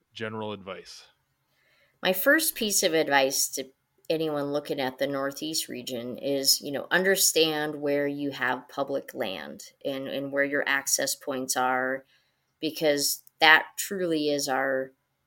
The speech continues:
Speaker 2: limiting factor. But, I mean, there, there is, if you look kinda down the Continental Divide, there's a fair amount of public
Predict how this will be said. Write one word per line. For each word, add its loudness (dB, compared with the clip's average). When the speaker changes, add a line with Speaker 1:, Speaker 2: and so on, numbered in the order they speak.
Speaker 2:
limiting 0
factor. 0
But, 6
I -2
mean, 2
there, 2
there 8
is, 6
if -2
you 0
look 6
kinda -2
down 4
the -4
Continental -6
Divide, 2
there's 0
a -4
fair 0
amount 2
of -6
public -2